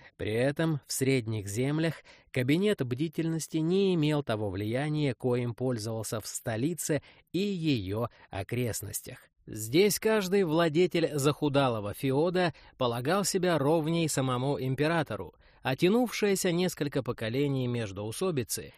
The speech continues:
из-за виноградника или заливного луга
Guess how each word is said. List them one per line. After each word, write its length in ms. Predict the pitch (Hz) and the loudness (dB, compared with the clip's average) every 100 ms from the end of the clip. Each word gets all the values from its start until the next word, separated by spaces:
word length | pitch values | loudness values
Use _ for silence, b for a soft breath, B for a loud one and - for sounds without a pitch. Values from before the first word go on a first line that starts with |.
| - | 0
из-за 380 | 131 135 117 135 | 2 4 2 2
виноградника 880 | 131 123 113 135 151 131 123 104 92 | 2 0 0 0 0 -2 -4 -4 -2
или 340 | 104 117 101 - | -2 -2 -4 -2
заливного 680 | 127 127 117 135 135 110 113 | -2 0 0 0 0 0 0
луга 480 | 147 185 139 98 | 2 2 0 -6